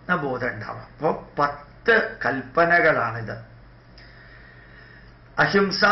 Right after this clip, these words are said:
സത്യമസ്തേയം ബ്രഹ്മചര്യം അപരിഗ്രഹം, അത് യമങ്ങള്. ശൗചം സന്തോഷം സ്തപഃ സ്വാധ്യായം ഈശ്വര പ്രണിധാനം, അത്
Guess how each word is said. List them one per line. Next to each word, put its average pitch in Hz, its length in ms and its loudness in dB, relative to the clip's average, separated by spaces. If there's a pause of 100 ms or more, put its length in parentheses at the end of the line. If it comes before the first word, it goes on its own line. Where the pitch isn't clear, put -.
(200)
സത്യമസ്തേയം 160 1000 0 (120)
ബ്രഹ്മചര്യം 151 720 0
അപരിഗ്രഹം, 143 720 -2 (1000)
അത് 170 180 2 (300)
യമങ്ങള്. 143 520 0 (460)
ശൗചം 143 400 -2 (160)
സന്തോഷം 143 520 -4 (100)
സ്തപഃ 131 360 -4 (160)
സ്വാധ്യായം 135 640 -2 (120)
ഈശ്വര 127 260 -8 (120)
പ്രണിധാനം, 113 500 -8 (180)
അത് - 100 -10